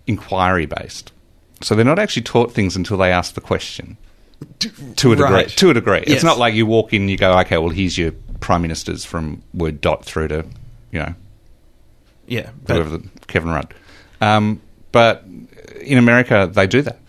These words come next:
Speaker 1: You know, here are the presidents. Here are the states. Here's this, here's that, and that's how they learn. Here, it's very much, uh, inqui-, as I say, inquiry.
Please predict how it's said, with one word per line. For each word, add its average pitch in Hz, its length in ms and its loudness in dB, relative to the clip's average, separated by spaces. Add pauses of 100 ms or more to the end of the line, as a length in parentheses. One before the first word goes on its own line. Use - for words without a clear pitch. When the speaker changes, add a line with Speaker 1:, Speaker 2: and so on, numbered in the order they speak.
(120)
Speaker 1:
You 90 80 -4
know, 80 60 -6
here 120 240 2
are 113 40 2
the 107 80 -2
presidents. - 540 -6 (500)
Here 120 180 4
are 117 60 2
the 104 80 -2
states. - 540 -10 (500)
Here's 120 240 0
this, 90 240 -4
here's 101 220 -2
that, 90 200 -4
and 90 80 -8
that's 90 180 -2
how 82 100 -2
they 85 100 -2
learn. 78 320 -6 (240)
Here, 113 460 -2
it's 92 120 -12
very 98 480 -2
much, - 480 -6 (240)
uh, 82 300 -6 (160)
inqui-, 113 340 -2
as 117 140 -2
I 117 40 -6
say, 123 220 -6
inquiry. 98 580 -8